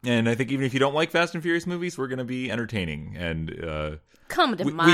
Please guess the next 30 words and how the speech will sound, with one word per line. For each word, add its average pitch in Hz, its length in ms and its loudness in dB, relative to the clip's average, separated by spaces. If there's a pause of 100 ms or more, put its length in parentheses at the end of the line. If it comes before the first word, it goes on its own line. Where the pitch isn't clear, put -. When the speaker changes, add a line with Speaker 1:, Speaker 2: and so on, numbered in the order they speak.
Speaker 1:
w-, 160 160 6
Speaker 2:
side 135 340 -2
Speaker 1:
we 139 80 4
Speaker 2:
if - 0 -
you 135 60 2
don't 131 80 -2
Speaker 1:
will, 139 360 6
Speaker 2:
like - 160 -4
Speaker 1:
we'll, 117 260 4
Speaker 2:
them. 123 80 -12
Speaker 1:
you 123 80 0
know, 80 140 0
obviously 82 520 -2
part 82 280 -4
of 78 60 -6
this 78 140 -6
is 78 100 -8
to 85 100 -8
make 78 160 -6
fun 76 140 -6
of 73 140 -12
things 69 240 -10
too, - 240 -10
so 78 180 -10
we'll 80 140 -6
be 82 80 -4
making 82 260 -6
fun 87 180 -4
of 76 100 -6
how 85 120 -8